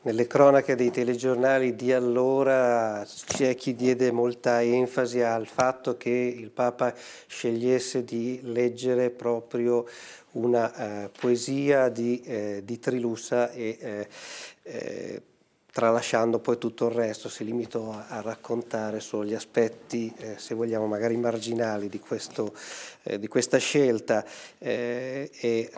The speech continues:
è uno dei, a volte dei difetti che noi giornalisti abbiamo, di non accorgerci di ciò che sta magari veramente, eh,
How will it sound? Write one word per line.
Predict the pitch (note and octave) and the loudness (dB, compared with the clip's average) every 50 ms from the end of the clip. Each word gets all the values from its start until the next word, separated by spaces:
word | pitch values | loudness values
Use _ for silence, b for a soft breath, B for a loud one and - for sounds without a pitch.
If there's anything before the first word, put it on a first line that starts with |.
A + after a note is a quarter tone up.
| - - - | -18 -18 -20
è | - - - | -14 -8 -6
uno | A#2 A2 A2 A2 A2 | -2 -2 0 0 0
dei, | G2+ A2 G#2+ G#2 G2+ G2 - - - - | 0 0 0 0 -2 -4 -8 -14 -16 -12
a | - A2 G2+ | -12 -10 -10
volte | - G#2 - G#2+ | -10 -8 -6 -4
dei | G#2 G#2+ G#2 | -4 -4 -4
difetti | G2+ A2+ G#2 - - G#2+ G2 - - A2 | -4 -6 -8 -6 -8 -8 -8 -10 -14 -14
che | - A#2 | -12 -10
noi | G#2+ G#2+ G#2 | -10 -10 -10
giornalisti | A2+ A2 G#2+ G#2+ G#2 G2 G2+ G2 - - - F#2 F2+ - - _ _ | -12 -12 -12 -12 -12 -12 -14 -14 -14 -12 -12 -14 -14 -14 -18 _ _
abbiamo, | - - G#2+ G2 G2+ G#2 G#2 F#2 F#2 G2 - - - B B B B B B B - | -12 -12 -10 -10 -10 -12 -12 -12 -14 -16 -18 -20 -20 B B B B B B B -8
di | - B2 | -6 -4
non | A2 A2 | -2 -2
accorgerci | A2 G#2 - - A#2 G#2+ G2+ G2+ G2+ A2 G#2+ - - - A#2 - | -2 -4 -2 0 0 0 0 -2 -6 -8 -8 -8 -10 -10 -10 -10
di | C3 A#2 A2 - | -10 -10 -10 -6
ciò | - B2 | -4 -4
che | G2+ - - | -4 -4 -6
sta | G2 - - A2 G#2+ A2+ | -12 -8 -6 -6 -4 -4
magari | B2 A2 - A2 G#2 G#2 G#2 G2+ - | -6 -6 -4 -4 -4 -4 -4 -6 -2
veramente, | - A#2 A2 A2 A2 A2 G#2+ G#2 G2+ G2+ - - - G2+ G2+ - - | -2 -2 -2 -2 -4 -6 -4 -6 -6 -8 -6 -4 -4 -4 -4 -6 -8
eh, | - A2+ G2 G2 G2 | -8 -6 -6 -6 -8